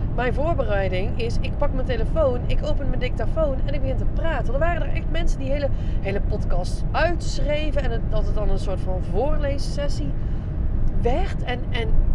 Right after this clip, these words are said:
ik werd echt met een minuut verbaasd, omdat ik dacht, oh my god jongens, wat maken jullie het jezelf allemaal moeilijk en wat maak je het op deze manier bijna onmogelijk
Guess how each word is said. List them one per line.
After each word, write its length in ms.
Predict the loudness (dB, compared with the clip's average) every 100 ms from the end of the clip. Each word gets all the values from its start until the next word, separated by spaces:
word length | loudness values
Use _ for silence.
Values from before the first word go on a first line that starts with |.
| 2 2
ik 160 | 2
werd 220 | 2 0 0
echt 160 | 0
met 160 | 0 0
een 100 | 0
minuut 240 | 0 2
verbaasd, 580 | 2 2 2 2 0 0
omdat 220 | 0 0
ik 100 | 0
dacht, 200 | 0 0 0
oh 240 | 0 0 0
my 200 | -2 -2
god 400 | 0 0 0 0
jongens, 300 | -2 -2 0 0 0 2 2 2
wat 160 | 2 2 2
maken 420 | 2 2 0 0
jullie 320 | 0 0 0
het 160 | 0 0
jezelf 420 | 0 2 0 0 -2 -2
allemaal 480 | 0 0 2 2 2 2
moeilijk 380 | 2 2 0 0
en 120 | -2
wat 180 | 0 2
maak 220 | 2 2
je 120 | 2
het 140 | 0
op 120 | 0 4
deze 280 | 4 4
manier 300 | 0 0 0
bijna 320 | 0 2 2 0 -2
onmogelijk 880 | 0 0 2 2 2 0 0 0